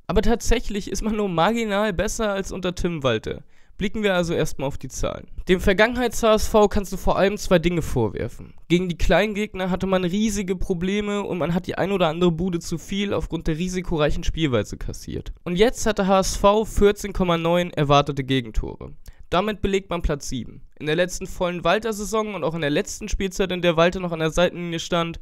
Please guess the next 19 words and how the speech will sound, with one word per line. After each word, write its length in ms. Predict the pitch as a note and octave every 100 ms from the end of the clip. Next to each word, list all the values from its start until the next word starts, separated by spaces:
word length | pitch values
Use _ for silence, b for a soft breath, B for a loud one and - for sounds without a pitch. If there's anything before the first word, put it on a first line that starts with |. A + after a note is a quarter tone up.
| b b b
war 100 | F#3+
man 180 | F#3 E3
dort 260 | E3+ E3+
jeweils 280 | D#3+ D3+ -
auf 200 | B2+ B2
Platz 340 | - B2 - A2+
neun. 300 | G2+ C#2 - - -
Marginale 720 | B2+ E3 F#3+ G3 E3 D#3+ D#3
Verbesserung. 760 | - C3 A#2 - F#2+ F#2 - - -
Daraus 320 | F3 G3+ G3
ergeben 400 | G3+ G#3 A3+ A3+
sich 340 | A3 A3+ -
unter 200 | F3 F3
Baumgart 500 | C#3+ E3 G#3 G3+ G3+
in 100 | F3+
dieser 240 | F3+ F#3+ G3+
Spielzeit 520 | - G3+ - G3 -
im 80 | F3
Schnitt 380 | - G3 F3+